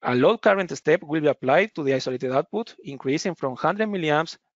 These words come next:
to five hundred milliamps, while keeping the back output current constant at two hundred milliamps. We can see how the voltage droops consider-,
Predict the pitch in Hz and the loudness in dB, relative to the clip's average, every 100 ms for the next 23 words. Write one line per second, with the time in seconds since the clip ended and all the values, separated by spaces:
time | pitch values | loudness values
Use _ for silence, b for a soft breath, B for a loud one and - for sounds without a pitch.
0 | - 196 160 147 143 135 127 123 123 - | -8 0 0 0 -2 -2 -4 -8 -10 -12
1 | - _ _ _ _ 139 131 - 202 214 | -18 _ _ _ _ 0 2 0 -2 -2
2 | 185 143 127 151 208 - 160 165 151 - | 0 0 2 2 2 0 0 0 -4 -2
3 | 139 139 139 - 135 - 139 127 - 131 | 2 2 0 -6 -8 -6 -6 -6 -4 -4
4 | 120 - 123 123 120 113 113 113 - - | -4 -8 -8 -6 -8 -10 -12 -12 -16 -20
5 | _ _ _ _ _ _ _ 165 180 143 | _ _ _ _ _ _ _ 0 2 2
6 | 175 208 175 135 120 131 196 233 220 156 | -2 2 2 2 0 0 2 2 -2 -4
7 | 147 170 - - - 156 - 147 139 | -2 -2 -2 -12 -6 -6 -2 0 0